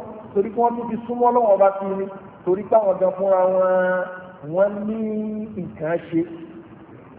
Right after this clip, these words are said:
Ẹni tó ṣe kó dúró ti òdodo ni wọ́n. Káníkẹ́yìn kan tí ò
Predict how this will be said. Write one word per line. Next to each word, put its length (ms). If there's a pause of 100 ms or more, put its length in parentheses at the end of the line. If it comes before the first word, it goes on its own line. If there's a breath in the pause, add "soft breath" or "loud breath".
(100)
Ẹni 240
tó 140
ṣe 160
kó 160
dúró 320
ti 180
òdodo 340
ni 120
wọ́n. 240 (1040)
Káníkẹ́yìn 580
kan 140
tí 140
ò 100